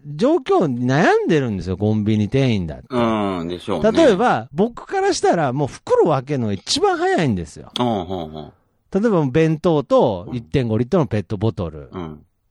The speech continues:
Speaker 1: じゃあ、もっとわかりやすく言えば、一点五リットルの、
Speaker 2: うん。
Speaker 1: え、ペットボトルと柔らかいサンドイッチ。
Speaker 2: うん、うん。
Speaker 1: ね？なんか潰れちゃったりするから、
Speaker 2: うん。
Speaker 1: ね？
Speaker 2: うん。
Speaker 1: もう一緒に入れていいですかとか言うけど、
Speaker 2: うん。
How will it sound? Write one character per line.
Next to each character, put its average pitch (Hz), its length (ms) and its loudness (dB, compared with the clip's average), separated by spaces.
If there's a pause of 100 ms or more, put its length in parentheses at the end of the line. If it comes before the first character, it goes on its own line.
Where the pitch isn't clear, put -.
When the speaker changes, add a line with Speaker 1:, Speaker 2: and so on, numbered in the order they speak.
(220)
Speaker 1:
じ 123 140 -2
ゃ 110 80 0
あ、 101 40 -2
も 151 140 2
っ - 40 -4
と 151 120 -4
わ 120 100 0
か 131 120 0
り 135 60 2
や 143 100 0
す - 80 -16
く - 40 -8
言 131 100 0
え - 20 0
ば、 117 100 -2
一 190 100 -2
点 185 300 -2
五 156 120 0
リ 185 100 0
ッ - 20 -12
ト 190 200 2
ル 156 120 0
の、 170 320 2
Speaker 2:
う 78 40 -18
ん。 76 100 -16 (460)
Speaker 1:
え、 123 120 -4
ペ 135 100 0
ッ 131 40 -4
ト 143 120 0
ボ 180 120 0
ト 156 140 2
ル 123 100 -2
と 156 280 4
柔 113 80 0
ら 170 400 2
か 202 200 0
い 110 60 -2
サ 127 220 -2
ン 123 140 0
ド 117 140 2
イ 113 40 0
ッ 113 60 -8 (140)
チ。 - 200 -18 (100)
Speaker 2:
う 101 60 -8
ん、 - 20 -6
う - 20 -8 (380)
ん。 - 40 -14 (240)
Speaker 1:
ね？ 262 300 2
な 156 120 -2
ん - 20 -8
か 139 80 -2
潰 190 280 -6
れ 226 100 0
ち 214 100 -2
ゃ 247 40 0
っ 220 60 -4
た 233 120 0
り 165 60 2
す 170 160 -4
る 214 80 -4
か 160 200 -6
ら、 226 180 -2
Speaker 2:
う 107 260 0
ん。 73 200 -10 (240)
Speaker 1:
ね？ 294 280 0 (100)
Speaker 2:
う 175 60 -10
ん。 147 240 -12 (240)
Speaker 1:
も 190 120 -2
う 190 40 4
一 180 120 2
緒 254 160 2
に 254 220 2
入 240 80 2
れ 254 120 0
て 285 140 0
い - 20 2
い 269 40 2
で 240 100 2
す - 100 -10
か 262 140 2
と 214 80 -2
か 165 100 2
言 247 200 2
う 226 60 -2
け 160 180 0
ど、 175 280 2
Speaker 2:
う - 40 -6
ん。 78 200 -12